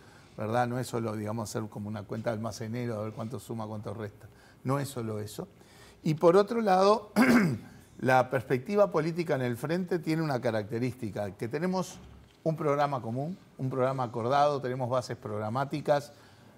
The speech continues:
discutidas durante un año entero con miles de compañeros y a lo cual el Frente Amplio y su fórmula y todos sus sectores nos comprometemos. Ahí ya hay una base, este, sobre la cual diseñar después las políticas y obviamente con un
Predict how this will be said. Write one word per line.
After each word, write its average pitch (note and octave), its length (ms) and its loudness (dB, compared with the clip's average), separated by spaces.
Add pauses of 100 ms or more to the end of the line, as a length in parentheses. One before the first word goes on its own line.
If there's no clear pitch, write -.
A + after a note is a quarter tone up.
(240)
discutidas D#3 800 4
durante C#3+ 340 -2
un C#3 100 -2
año C#3+ 200 -4
entero D#3 480 0
con B2+ 220 -2
miles D#3+ 260 0
de C3 100 -2
compañeros C3 840 -2
y C3 200 -2
a C3 120 0
lo B2+ 180 -2
cual D#3 300 4 (800)
el B2+ 180 0
Frente C#3+ 400 -2
Amplio D#3+ 260 2
y A2+ 40 -4
su A#2 180 -6
fórmula D3+ 600 2
y A#2 40 0
todos D#3 340 2
sus B2 200 -10
sectores C3+ 460 -4
nos B2 160 -6
comprometemos. A2 840 -6
Ahí D3+ 200 0
ya F3 160 4
hay F#3+ 180 2 (480)
una D3 280 2
base, E3+ 520 4 (500)
este, A#2 640 -2 (300)
sobre B2 280 0
la A#2+ 120 4
cual D3+ 240 2
diseñar D#3 440 -4
después D3 320 -2
las C3+ 140 -2
políticas D#3+ 720 -4
y A#2 60 -4
obviamente B2 500 -4
con A#2 160 -4
un A#2 180 -4